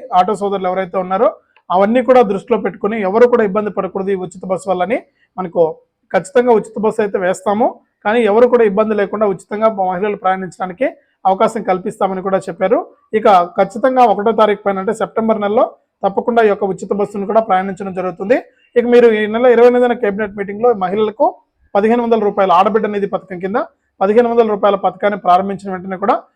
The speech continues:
మీరు దరఖాస్తు చేసుకున్నట్లయితే మీకు సెప్టెంబర్ నెల నుంచే ప్రతి నెల కూడా మీకు పదిహేను వందల రూపాయలను జమ చేస్తామని ఏపీ రాష్ట్ర ప్రభుత్వం అయితే హామీ ఇచ్చింది. ఇది రాష్ట్ర వ్యాప్తంగా మహిళలకు సంబంధించి వచ్చిన తాజా సమాచారం. తప్పకుండా వీడియోను లైక్ చేయండి, షేర్ చేయండి.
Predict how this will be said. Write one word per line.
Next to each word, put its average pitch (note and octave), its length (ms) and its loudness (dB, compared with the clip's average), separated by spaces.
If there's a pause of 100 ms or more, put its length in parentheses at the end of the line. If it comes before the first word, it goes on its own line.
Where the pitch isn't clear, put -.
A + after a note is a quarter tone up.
(140)
మీరు G#3 140 0
దరఖాస్తు G3 440 2
చేసుకున్నట్లయితే G3 580 -4
మీకు A3+ 220 -6
సెప్టెంబర్ A3 420 -2
నెల G3+ 120 -2
నుంచే G3+ 260 2 (400)
ప్రతి G3+ 220 2
నెల B3 160 6
కూడా A#3 180 2
మీకు G#3+ 200 -4
పదిహేను F#3+ 320 -2
వందల G#3 240 -4
రూపాయలను G3 340 -4
జమ F3 220 -8
చేస్తామని F#3+ 400 -6 (380)
ఏపీ G3+ 220 2
రాష్ట్ర F#3+ 320 2
ప్రభుత్వం F#3+ 380 -6
అయితే F#3+ 200 4 (340)
హామీ F#3+ 220 2
ఇచ్చింది. D#3+ 380 -8 (340)
ఇది A#3 180 4 (380)
రాష్ట్ర A3 300 4
వ్యాప్తంగా A#3+ 360 4 (100)
మహిళలకు A3+ 360 2
సంబంధించి G3+ 320 -4
వచ్చిన G3+ 260 -6
తాజా F#3 280 2
సమాచారం. F#3+ 400 0 (360)
తప్పకుండా B3 460 4
వీడియోను A3 320 4
లైక్ F#3+ 260 0
చేయండి, G#3+ 260 2 (420)
షేర్ G#3 300 2
చేయండి. G3+ 260 4